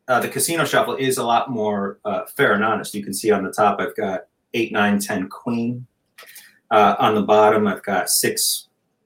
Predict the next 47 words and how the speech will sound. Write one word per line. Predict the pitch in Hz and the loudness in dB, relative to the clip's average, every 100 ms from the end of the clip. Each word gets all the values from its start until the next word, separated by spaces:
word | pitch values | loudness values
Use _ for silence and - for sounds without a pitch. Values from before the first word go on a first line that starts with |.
| - | -18
four, | - - 104 107 104 101 - | -10 0 4 6 4 0 -6
two, | 113 101 101 | -4 -4 -6
queen, | 107 104 101 | -6 -6 -6
two. | - 107 107 | -6 -6 -4
You | 107 | 0
know, | |
you | 107 110 | 0 2
can | 117 | 2
see | 131 | 4
that | 131 - - - - - | 4 4 0 -14 -12 0
if | 135 123 | 2 4
you | 117 | 4
shuffle | 147 135 120 | 4 4 2
cards | - 123 113 - - - | 6 6 6 2 -2 -2
in | 107 107 | 0 4
this, | - - - - | 4 4 0 0
uh, | - 202 | -2 -2
method, | 151 107 104 98 | 0 0 0 -2
it's | - | -2
gonna | 107 104 | -2 2
be | 104 | 2
a | |
little | 107 139 | 6 6
bit | 123 104 | 4 2
more | 104 | -2
difficult, | 98 - - 98 95 - _ _ _ _ 90 | -2 -2 -4 -6 -8 -12 _ _ _ _ -4
uh, | 92 92 | -4 -4
to | - | -6
cheat. | 101 135 104 - _ _ _ - | -4 -2 -2 -6 _ _ _ -2
And | 123 | 4
then, | 135 | 4
of | 127 | 4
course, | 151 139 135 | 4 4 4
you | |
know, | 123 | 4
after | 127 131 127 | 4 4 2
you | 113 | 0
shuffle, | 135 127 | 2 2
you | 123 | 2
always | 120 | 0
give | 131 - | 0 -4
the | |
cards | 131 110 | -2 -2
a | - | -2
cut. | - 127 123 | 0 0 2
That's | 113 | -2
always | 117 117 | 0 2